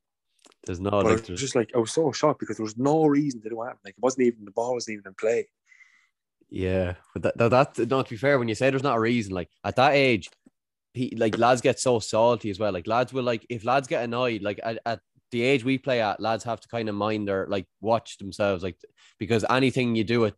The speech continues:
Speaker 1: that a-, at this age, when you're full pitch, lads are gonna,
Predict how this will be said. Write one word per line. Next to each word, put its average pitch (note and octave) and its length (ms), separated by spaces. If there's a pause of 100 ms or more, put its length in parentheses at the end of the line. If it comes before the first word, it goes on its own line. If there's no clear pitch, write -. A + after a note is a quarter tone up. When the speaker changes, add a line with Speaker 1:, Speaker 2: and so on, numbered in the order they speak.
Speaker 1:
that A#2 200
a-, A2 200
at G2+ 160
this B2+ 220
age, G2+ 460
when G#2 160
you're G2+ 160
full A2+ 220
pitch, - 380 (320)
lads A2 300
are G#2 140
gonna, G2 420